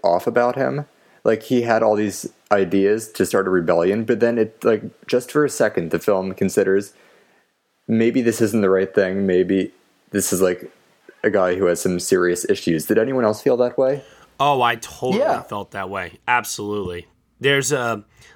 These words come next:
Speaker 2: line in the film where he's talking, I can't remember who it is he's talking to, but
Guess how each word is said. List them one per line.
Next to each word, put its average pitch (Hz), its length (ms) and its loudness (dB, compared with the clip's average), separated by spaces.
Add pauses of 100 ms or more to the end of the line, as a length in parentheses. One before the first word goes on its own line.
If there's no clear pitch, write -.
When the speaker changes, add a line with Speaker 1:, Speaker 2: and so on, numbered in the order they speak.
Speaker 2:
line 131 400 2
in 127 100 -2
the 101 100 -8
film 107 600 -6 (680)
where 107 680 0 (640)
he's - 320 -10
talking, 147 540 -2
I 117 120 -2
can't 131 300 -2
remember 95 340 -4
who 101 240 -4
it 95 80 0
is 90 120 -2
he's 90 180 -4
talking 92 500 -2
to, 87 320 -2 (500)
but 117 280 -2